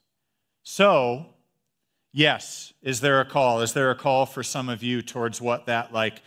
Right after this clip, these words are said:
vocational ministry looks like? Absolutely. God calls and equips. But I love what they said about the Lord changing hearts throughout, is taking that step of faith,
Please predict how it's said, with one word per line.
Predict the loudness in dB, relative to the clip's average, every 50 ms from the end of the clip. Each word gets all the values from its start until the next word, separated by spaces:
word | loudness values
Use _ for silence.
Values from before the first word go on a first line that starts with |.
| -20 -20 _ _ _
vocational | -6 -4 -2 -2 -2 -4 -2 -2 0 0 -2 -4 -6 -6 -6 -6
ministry | -4 -4 -6 -6 -6 -10 -10 -8 -10 -8 -8
looks | -8 -10 -10 -10 -10 -8
like? | -8 -8 -8 -10 -14 _ -20 -20 -20 _ _ _
Absolutely. | -6 -6 -6 -6 -10 -10 -8 -6 -6 -8 -8 -10 -16 -18 -18
God | -6 -2 -2 -2 -2 -4 -8
calls | -6 -4 -4 -2 -4 -6
and | -8 -12
equips. | -14 -14 -8 -4 -4 -4 -4 -6 -10 -14 -14 -16 _ _ _ _ _ _ _ _ _ _ _ _ _
But | -4 0 0
I | 2 0
love | 0 -2 0 0 2 2 2 2 0 -2
what | -4 -8 -8 -4
they | -4 -4
said | -4 -4 -4 -4 -4
about | -4 -4 -4 -6 -6
the | -10 -8
Lord | -6 -6 -6 -6 -6
changing | -8 -12 -12 -12 -14 -14 -16 -18 -20
hearts | -18 -16 -16 -18 -16 -16 -18 -18
throughout, | -18 -16 -12 -8 -6 -6 -6 -6 -10 -14
is | -18 -20
taking | -16 -14 -16 -14 -14 -16 -16 -16
that | -16 -16 -18
step | -18 -18 -18 -20 -20 _
of | -20 -20
faith, | -20 -20 -18 -18 -18 -18 -20 _ _ _